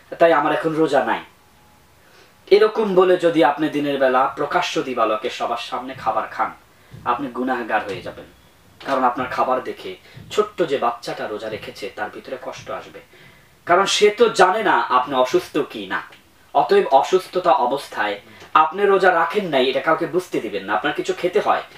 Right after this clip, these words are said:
রুমের ভিতরে খান, লোক চক্ষুর আড়ালে খান, আপনি অনেক ভালো কাজ করবেন।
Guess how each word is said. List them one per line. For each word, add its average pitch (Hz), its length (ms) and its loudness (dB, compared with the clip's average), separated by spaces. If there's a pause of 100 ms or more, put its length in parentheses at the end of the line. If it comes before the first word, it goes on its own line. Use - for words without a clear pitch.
(180)
রুমের 147 360 -2
ভিতরে 120 300 -4
খান, - 220 -8 (760)
লোক 170 360 4 (360)
চক্ষুর 165 580 0
আড়ালে 127 340 2
খান, 104 260 -8 (840)
আপনি 113 500 -2
অনেক 113 200 -6
ভালো - 260 0
কাজ - 240 -8
করবেন। - 360 -18